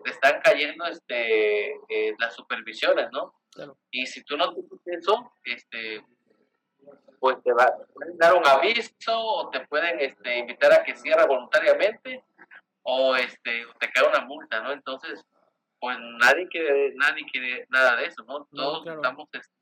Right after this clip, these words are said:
Speaker 2: Fíjate que
Speaker 1: todos
Speaker 2: no.
Speaker 1: lo que queremos es trabajar, ¿no?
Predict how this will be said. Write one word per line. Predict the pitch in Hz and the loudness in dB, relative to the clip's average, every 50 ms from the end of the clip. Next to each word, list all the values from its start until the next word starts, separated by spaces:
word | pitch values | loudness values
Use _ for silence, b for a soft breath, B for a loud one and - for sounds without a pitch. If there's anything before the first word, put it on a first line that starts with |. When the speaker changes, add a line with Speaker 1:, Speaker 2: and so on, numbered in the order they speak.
| _ _ _ _ _ _ _ _ _ | _ _ _ _ _ _ _ _ _
Speaker 2:
Fíjate | 190 202 214 208 202 | -12 -12 -10 -10 -4
que | 170 | -2
Speaker 1:
todos | 151 - 180 | 0 2 2
Speaker 2:
no. | 160 | 2
Speaker 1:
lo | - | 0
que | 147 - | 0 0
queremos | 131 131 151 151 170 175 - | 2 2 2 0 -2 -8 -12
es | - 180 - _ | -14 -16 -16 _
trabajar, | - - 139 - - - - 180 175 - 127 | -6 -4 -4 -4 -2 2 4 4 4 2 0
¿no? | 139 - | -8 -12